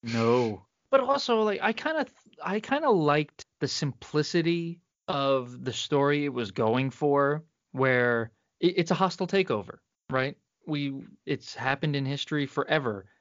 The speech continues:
It's happening right now, sort of. And it's one of those things where it could have been done so much better.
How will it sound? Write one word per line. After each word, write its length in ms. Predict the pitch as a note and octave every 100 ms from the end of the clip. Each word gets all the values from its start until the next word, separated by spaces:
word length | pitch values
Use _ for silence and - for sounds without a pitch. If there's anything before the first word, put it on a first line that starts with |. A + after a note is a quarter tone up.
| -
It's 160 | A#2+ -
happening 420 | G#2+ G#2+ B2 B2
right 220 | C3 C#3
now, 320 | E3 F#3 A#2+
sort 280 | A2+ A2+ G2
of. 160 | F#2 _ _ -
And 560 | C#3 B2+ B2 B2 A#2+ B2 _ _ _
it's 380 | - E3 - -
one 200 | D#3+ F3+
of 60 | F3
those 180 | D#3+ E3
things 280 | E3 D#3
where 560 | C#3 D3 C#3 C3+ C3 - _ _ -
it 180 | D#3 -
could 140 | F#3
have 60 | E3
been 160 | D3+
done 200 | C#3+ C#3+
so 140 | - C3
much 200 | B2 -
better. 360 | A2 A#2 B2+